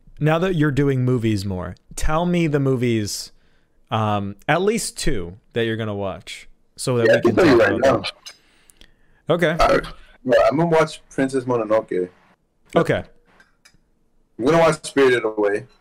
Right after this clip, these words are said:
Speaker 1: Mm-hmm.
Speaker 2: I'm gonna watch a movie called, uh, Ocean Waves.
Speaker 1: Okay.
Speaker 2: And, uh, another one called, like, R-, Ride Your Waves.
Speaker 1: Oh, Masaki Yuasa. Devilman.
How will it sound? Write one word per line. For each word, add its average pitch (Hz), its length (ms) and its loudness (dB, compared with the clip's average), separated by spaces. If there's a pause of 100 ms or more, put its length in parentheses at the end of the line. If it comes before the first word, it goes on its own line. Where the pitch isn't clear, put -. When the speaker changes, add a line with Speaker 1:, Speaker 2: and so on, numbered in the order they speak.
(220)
Speaker 1:
Mm-hmm. 139 140 0 (720)
Speaker 2:
I'm 117 40 -10
gonna 135 140 2
watch 135 180 4 (200)
a - 40 -20
movie 120 120 -6
called, - 240 -2 (120)
uh, 90 200 0 (100)
Ocean 117 320 -2
Waves. 98 480 0 (420)
Speaker 1:
Okay. 120 280 -2 (1000)
Speaker 2:
And, 98 200 0
uh, 95 320 4 (280)
another 107 220 2
one 107 140 0
called, 98 200 4
like, 82 160 2
R-, 85 220 -2 (340)
Ride 104 400 4
Your 107 140 4
Waves. 120 480 4 (1200)
Speaker 1:
Oh, 160 440 0 (720)
Masaki 156 480 0
Yuasa. 170 440 0 (280)
Devilman. 117 420 -4